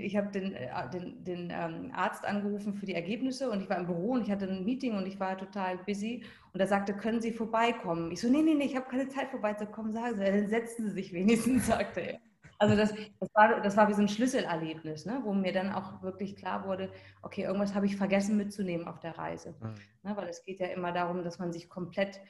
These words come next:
Speaker 1: weiterentwickelt und nicht nur bestimmte Bereiche. Und, ähm, ja, und dann hab ich natürlich ganz anders gelernt, also gelernt, mich, mit mir selber zu arbeiten, ähm, hab viel gelesen, hab viel, äh, hab Zeit für mich eingeräumt.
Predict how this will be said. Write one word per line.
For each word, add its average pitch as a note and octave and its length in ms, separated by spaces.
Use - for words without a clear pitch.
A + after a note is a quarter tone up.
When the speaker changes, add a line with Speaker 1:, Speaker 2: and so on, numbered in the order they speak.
Speaker 1:
weiterentwickelt E3+ 840
und - 80
nicht E3 160
nur F3 120
bestimmte E3 600
Bereiche. D#3+ 600
Und, F3+ 540
ähm, F#3 480
ja, C#4+ 220
und D3+ 100
dann D#3+ 160
hab F3 140
ich F3+ 100
natürlich G3 640
ganz G3 240
anders A3+ 360
gelernt, E3+ 520
also E3 180
gelernt, E3+ 580
mich, E3 380
mit - 320
mir F3 100
selber G#3 320
zu - 140
arbeiten, G3 640
ähm, F3 320
hab E3+ 200
viel E3+ 420
gelesen, F#3+ 560
hab F3 160
viel, E3+ 480
äh, F3+ 160
hab E3+ 360
Zeit F#3 220
für F#3+ 80
mich G3+ 260
eingeräumt. A3 640